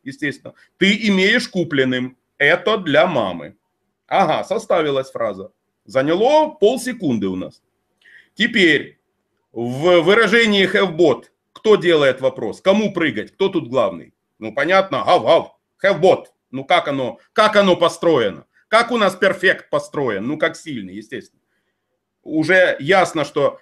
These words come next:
если я сделаю э, щас вопрос из этого. Маму я зачёркиваю, на месте мамы ставлю вопросительный знак. Правильно? Какое слово при этом окажется последним?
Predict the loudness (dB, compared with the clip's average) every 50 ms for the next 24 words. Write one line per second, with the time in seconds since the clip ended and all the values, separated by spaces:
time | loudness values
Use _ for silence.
0 | _ _ -4 -2 0 0 0 -2 -2 0 2 2 2 0 0 0 2 2 2 2
1 | 2 2 0 0 -2 -4 -8 -14 _ _ _ _ -6 -4 -4 -2 -4 -4 -2 0
2 | 0 0 2 2 0 0 2 2 2 2 2 0 -2 -4 -2 0 -2 0 0 -2
3 | -2 -2 -2 0 0 2 2 4 2 2 2 0 2 2 2 0 2 0 -2 -2
4 | -2 -4 -6 -4 -2 -2 -2 -4 -6 -8 -8 -6 -6 -6 -6 -4 -4 -4 -4 -4
5 | -6 -10 _ _ -8 -6 -4 -4 -2 -4 -4 -6 -6 -6 -6 -4 -2 -2 -2 -2
6 | -2 -4 -6 -4 0 0 0 2 0 -2 -2 -2 -2 -2 -2 -4 -6 -6 -8 -12
7 | -12 -10 -8 -8 -6 -8 -8 -8 -8 -8 -8 -8 -10 _ -2 0 2 2 2 0
8 | -2 -4 -4 -6 -8 -10 _ _ _ _ _ _ _ _ _ _ _ _ _ _
9 | _ 0 2 2 2 2 2 4 4 6 6 6 4 2 0 0 0 2 2 2
10 | 2 0 0 0 2 2 2 2 2 0 0 0 0 -2 0 0 -2 0 -2 -4
11 | -4 -4 -2 -2 -2 -2 -2 -2 -2 -2 -2 -2 -4 -6 -10 -14 -14 -14 -18